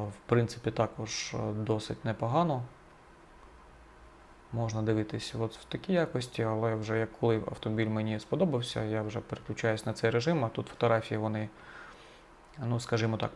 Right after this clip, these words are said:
переключаються довго. Якщо я там сам дивлюсь автомобіль, то, а, я на це витрачаю час, а ось якщо я знімаю таке відео, а, обзорне, то, в принципі, я вже,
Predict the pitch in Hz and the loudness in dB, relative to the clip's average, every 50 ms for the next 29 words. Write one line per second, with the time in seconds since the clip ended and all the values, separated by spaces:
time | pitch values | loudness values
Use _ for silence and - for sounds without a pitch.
0 | - - - - - - - - - - - - - 117 - - 117 110 107 - | -12 -20 -20 -20 -20 -20 -20 -14 -4 -2 -2 -2 0 -2 2 4 4 4 4 2
1 | - - 113 123 165 165 135 113 113 107 107 - - - - - - - - - | 0 0 6 8 8 8 8 6 2 0 0 -4 -10 -18 -20 -20 -20 -20 -20 -20
2 | - - - - - - - - - - - - - - - - - 123 117 117 | -20 -20 -20 -20 -20 -20 -20 -20 -20 -20 -20 -20 -20 -20 -16 -6 -2 -2 -2 -2
3 | - - 120 113 113 - 117 110 - 147 147 139 123 123 117 117 113 - 113 110 | 2 4 4 4 4 2 0 6 8 8 8 10 8 6 4 4 2 0 -2 -2
4 | - - 113 110 104 113 104 - - - 113 107 104 101 - - - - - - | 0 -2 0 2 2 0 -2 -2 -2 -2 0 0 -2 -4 -8 -18 -20 -20 -20 -20
5 | - - - - - - - - - - - - - - - - - 110 104 104 | -20 -20 -20 -20 -20 -20 -20 -20 -20 -20 -20 -20 -20 -20 -12 -8 -4 -4 -2 -2
6 | 107 104 104 104 110 110 107 110 113 117 - - 113 110 117 - 120 117 - - | -2 -2 0 0 0 -2 0 -2 -2 -4 0 0 0 0 2 0 0 0 2 4
7 | 160 147 123 110 - - 110 107 101 - - - 107 107 107 107 104 - - - | 6 6 6 4 2 0 -2 -2 -2 -4 -6 -6 -4 -2 -2 -2 -4 -4 -6 -8
8 | - - - 117 113 113 113 - - - - - - - - 120 117 113 110 107 | -8 -6 -4 -2 -2 -2 -2 -4 -12 -20 -12 -10 -6 2 4 6 6 6 4 4
9 | 117 113 113 113 117 110 - 117 117 - 113 113 127 151 139 123 117 117 113 113 | 2 2 4 4 2 2 0 -2 0 2 2 4 4 4 4 6 6 6 6 4
10 | 113 117 - - - - - - - 127 127 - - - - - 117 120 117 123 | 2 0 -2 -6 -8 -6 -4 -2 0 0 0 -2 -2 -2 -2 0 2 6 8 8
11 | 113 110 107 113 113 - - 110 104 - - 120 117 107 - - - - - - | 8 8 6 0 -2 -4 -6 -8 -8 -6 -2 -2 -2 -2 -4 -10 -8 -8 -6 -4
12 | - - - - - - - 123 123 117 120 107 110 117 117 | -4 -4 -4 -6 -6 -4 -2 -2 -2 -2 -2 -2 -2 -2 -2